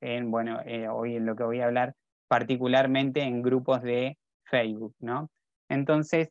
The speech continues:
estoy trabajando con lo que vendrían a ser lo que se llama en metodologías cualitativas como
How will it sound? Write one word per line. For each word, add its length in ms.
estoy 300
trabajando 640
con 180
lo 120
que 120
vendrían 400
a 80
ser 380
lo 120
que 120
se 100
llama 400
en 100
metodologías 760
cualitativas 760
como 420